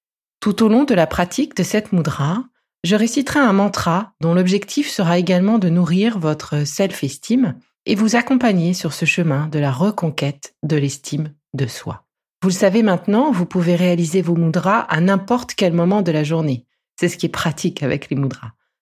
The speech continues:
Dans la queue, avant de rentrer dans un magasin. Elles sont assez nombreuses et assez longues d'ailleurs en ce moment. C'est donc une bonne occasion. Ou alors avant de se coucher ou lors de moments choisis. Nous partons ensemble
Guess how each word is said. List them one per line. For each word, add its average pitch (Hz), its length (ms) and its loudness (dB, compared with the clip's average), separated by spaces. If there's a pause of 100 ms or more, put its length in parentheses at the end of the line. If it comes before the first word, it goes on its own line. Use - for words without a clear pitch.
(160)
Dans 151 200 2
la 175 140 2
queue, 196 440 2
avant 156 220 2
de 151 80 0
rentrer 156 340 0
dans 143 200 0
un 143 60 0
magasin. 147 560 0 (560)
Elles 147 100 -2
sont 170 160 0
assez 156 220 0
nombreuses 196 560 2
et 170 100 4
assez 208 260 2
longues 202 260 2
d'ailleurs 156 380 2
en 160 80 2
ce - 160 -6
moment. 151 400 0
C'est 170 200 0
donc 185 280 0
une 196 140 2
bonne 180 160 4
occasion. 156 540 0
Ou 185 80 2
alors 202 360 4
avant 175 300 2
de 175 80 0
se - 100 -4
coucher 185 640 0
ou 160 140 -2
lors 160 220 0
de 165 100 -2
moments 160 320 0
choisis. 156 520 -2 (220)
Nous 208 220 2
partons 294 400 0
ensemble 285 560 0